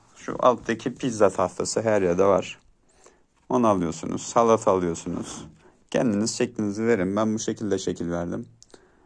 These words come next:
Siz de artık nasıl şekil vermek istiyorsanız ona göre şekil verebilirsiniz.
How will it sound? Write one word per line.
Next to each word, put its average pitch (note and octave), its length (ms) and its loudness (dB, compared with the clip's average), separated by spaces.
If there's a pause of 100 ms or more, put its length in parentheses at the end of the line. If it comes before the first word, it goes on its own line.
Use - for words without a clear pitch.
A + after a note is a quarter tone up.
(300)
Siz G2 240 -8
de F2+ 60 2
artık - 340 -4
nasıl G2+ 200 -6
şekil - 280 -8
vermek F#2+ 320 -2
istiyorsanız F#2 720 -6 (680)
ona F#2+ 200 -4
göre F#2 220 -4
şekil G2 300 -8
verebilirsiniz. F#2 880 -4